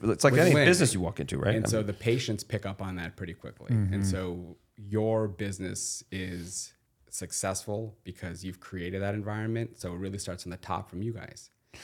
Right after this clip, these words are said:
Speaker 2: Um,
Speaker 3: You know, I, I think for all the listeners and viewers that out there, w-, why don't we give some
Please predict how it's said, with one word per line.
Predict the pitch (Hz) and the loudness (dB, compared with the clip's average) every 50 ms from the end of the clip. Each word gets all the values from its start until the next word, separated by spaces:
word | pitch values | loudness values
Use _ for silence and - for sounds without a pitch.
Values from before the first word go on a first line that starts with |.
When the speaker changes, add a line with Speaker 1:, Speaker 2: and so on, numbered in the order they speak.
| - - - - - - | -20 -20 -20 -20 -14 -14
Speaker 2:
Um, | 80 73 62 - - - - _ _ _ _ _ - | -12 -12 -12 -14 -18 -20 -20 _ _ _ _ _ 6
Speaker 3:
You | 160 151 | 8 10
know, | 151 139 127 123 - 135 101 - - - - - _ - | 10 10 8 8 6 2 2 2 0 -6 -8 -8 _ -4
I, | 127 120 - - - | -4 -4 -4 -2 2
I | 123 127 | 4 4
think | 120 - - 156 131 117 107 - - - _ _ - 160 - - _ _ _ _ - - _ _ - - 135 113 | 4 4 4 4 6 6 4 2 -2 -10 _ _ -14 -14 -14 -16 _ _ _ _ -20 -20 _ _ -4 -2 0 0
for | 107 - 131 123 127 | 2 6 6 6 8
all | 123 135 143 160 170 | 8 8 8 8 8
the | 160 160 143 | 8 8 8
listeners | 127 123 127 120 - 123 120 117 107 107 | 8 8 8 6 6 6 6 6 6 6
and | 101 | 6
viewers | 104 117 120 120 120 110 92 92 | 8 10 10 10 10 10 8 8
that | 117 113 117 113 | 6 6 6 6
out | 117 107 101 90 98 | 4 4 4 4 4
there, | 104 95 92 92 90 90 | 4 6 6 4 2 2
w-, | - 110 110 - - - - - - - - | 2 0 0 0 0 -6 -16 -20 -20 -18 -10
why | - 123 98 104 117 | -4 0 6 8 8
don't | 139 185 202 175 | 10 8 8 6
we | 143 139 135 123 | 8 8 8 8
give | 113 104 98 113 110 107 107 98 101 107 - - | 8 6 6 6 8 8 6 6 4 0 -2 -4
some | - - - - 104 98 95 95 95 92 95 | -4 -2 0 0 0 2 2 0 0 -2 -4